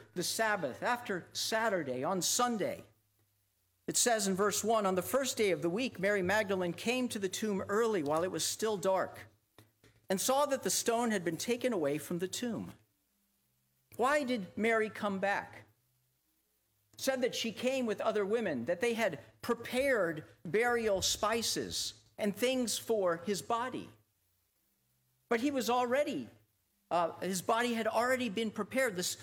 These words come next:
the stone was already closed. Why would she come back? It was because she wanted to express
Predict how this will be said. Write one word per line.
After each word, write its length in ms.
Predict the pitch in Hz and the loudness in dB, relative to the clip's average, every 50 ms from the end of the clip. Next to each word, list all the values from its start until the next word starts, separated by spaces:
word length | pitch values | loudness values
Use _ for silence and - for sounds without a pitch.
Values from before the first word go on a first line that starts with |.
| - - | -14 -8
the 80 | - 202 | -6 -4
stone 400 | - - - 277 294 311 320 302 | -2 0 2 2 2 2 2 2
was 160 | 262 208 165 | 2 2 2
already 380 | 190 190 196 202 208 208 214 208 | 2 2 4 2 0 -2 -4 -6
closed. 480 | - - 247 277 302 285 208 139 - | -4 -2 0 0 2 0 0 -2 -2
Why 240 | 156 170 220 262 320 | -2 0 2 2 2
would 180 | 320 277 233 180 | 0 -2 -4 -4
she 160 | - - 175 | -6 -6 -6
come 240 | - - 175 170 160 | -6 -6 -6 -4 -4
back? 420 | 180 233 269 240 175 - - - - _ _ _ - - - - - - - - _ _ - _ _ _ _ _ _ _ _ _ _ _ _ _ _ _ _ _ _ | -6 -6 -8 -10 -14 -16 -18 -20 -20 _ _ _ -18 -16 -16 -18 -20 -20 -20 -20 _ _ -20 _ _ _ _ _ _ _ _ _ _ _ _ _ _ _ _ _ _
It 100 | - - | -4 0
was 180 | 277 285 262 220 | 2 2 0 0
because 420 | 214 247 - - 285 285 277 262 | -2 -4 -4 -2 0 0 0 0
she 220 | 240 - - 254 240 | 0 -2 -2 -2 -2
wanted 400 | 202 214 226 226 226 226 196 - | 0 0 0 0 0 -2 -6 -6
to 160 | - 214 185 | -4 -4 -4
express 680 | 175 175 - - - - 185 190 185 185 - - - | -2 -4 -4 -6 -6 -2 -2 -2 -2 -2 -4 -6 -8